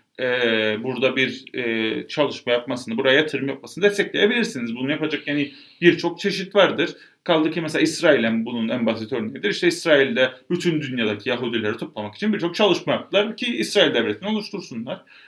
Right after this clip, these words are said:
Yani, e, bunun gibi siz de dünyadaki bütün Kıbrıs Türkleri toplayıp buraya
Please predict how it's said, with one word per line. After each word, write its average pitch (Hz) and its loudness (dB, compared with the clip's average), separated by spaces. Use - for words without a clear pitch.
Yani, 143 4
e, 147 -2
bunun 185 2
gibi 135 -2
siz 180 -2
de 170 0
dünyadaki 175 2
bütün 175 -2
Kıbrıs - -12
Türkleri 113 -6
toplayıp 120 -4
buraya 120 0